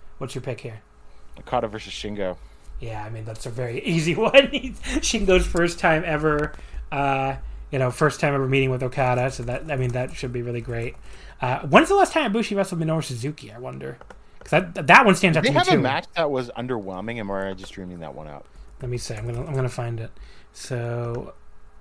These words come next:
Speaker 1: let's see. The last time these two met one-on-one. It's definitely not a first time ever match, but I can't th-, okay, so it's way back in the day. It's, this is their first meeting since G one twenty thirteen.
Speaker 2: Oh, wow.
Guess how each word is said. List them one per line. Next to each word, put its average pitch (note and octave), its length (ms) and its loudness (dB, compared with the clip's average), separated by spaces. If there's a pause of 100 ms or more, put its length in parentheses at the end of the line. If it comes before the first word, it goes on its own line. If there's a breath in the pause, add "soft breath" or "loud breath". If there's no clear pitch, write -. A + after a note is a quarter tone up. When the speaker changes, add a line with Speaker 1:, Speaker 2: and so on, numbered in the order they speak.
(600)
Speaker 1:
let's - 280 -10
see. - 300 -10
The - 100 -12
last - 300 -10
time D3 240 -12
these C#3+ 180 -12
two - 200 -10
met - 260 -10
one-on-one. D3+ 560 -10
It's - 140 -10
definitely F#3+ 300 2
not E3 100 -2
a C3+ 40 -4
first C3+ 240 -6
time C3 160 -10
ever A#2+ 160 -8
match, G#2+ 440 -12 (500 soft breath)
but - 80 -14
I A#2 60 -8
can't A#2+ 280 -10
th-, - 240 -4
okay, F#3 260 6
so D#3+ 120 2
it's C#3+ 160 0
way A3+ 540 6
back E3+ 300 6
in D3+ 60 -2
the C#3+ 60 -2
day. A#2+ 380 -4 (500 loud breath)
It's, F#3+ 140 0
this A#3 200 8
is C4 120 4
their A#3+ 100 8
first G3+ 380 2
meeting D#3+ 320 6
since C3+ 500 -2
G E3+ 300 2
one F3 280 4
twenty F3 360 4
thirteen. D#3 840 -2 (300)
Speaker 2:
Oh, C#3+ 100 4
wow. G#2 580 0